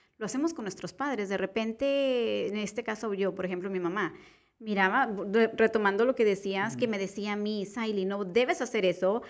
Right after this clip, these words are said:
Speaker 1: o "Saily, tienes que portarte bien", o "Saily", o sea, me decía miles de cosas que ya me quedaba yo como que tenía que seguirlo, me gustara o no me gustara, porque me lo estaba diciendo mi mamá, y yo siempre salí de mi casa, ¿no? Así
Speaker 2: Ujú.
Speaker 1: como que jamás en la vida voy a ser como mi mamá, porque mi mamá
Speaker 2: <laughs>
Speaker 1: me tenía así, me decía todo, y jamás lo voy a hacer.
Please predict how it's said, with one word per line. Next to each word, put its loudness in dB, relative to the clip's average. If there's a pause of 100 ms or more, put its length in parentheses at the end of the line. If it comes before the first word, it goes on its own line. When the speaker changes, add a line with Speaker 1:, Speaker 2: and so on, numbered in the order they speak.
(180)
Speaker 1:
o 0
"Saily, 2
tienes -2
que -2
portarte -2
bien", 2 (220)
o 2
"Saily", 4
o 2
sea, 0
me 0
decía 0
miles 2
de -6
cosas -6
que -4
ya -6
me -6
quedaba -2
yo -2
como -6
que -4
tenía -4
que -6
seguirlo, -2
me -4
gustara -4
o -6
no -8
me -8
gustara, -4
porque -8
me -2
lo -4
estaba -4
diciendo -6
mi -4
mamá, 0
y -4
yo -2
siempre -2
salí 0
de -2
mi -6
casa, -8
¿no? -4
Así -4
Speaker 2:
Ujú. -10
Speaker 1:
como -10
que -4
jamás 6
en 2
la 4
vida 4
voy -2
a -2
ser -4
como -2
mi -2
mamá, 0
porque 2
mi 6
mamá 10
Speaker 2:
<laughs> 8
Speaker 1:
me 6
tenía 4
así, 4
me 0
decía 0
todo, 0
y 4
jamás 8
lo 6
voy 8
a 4
hacer. 2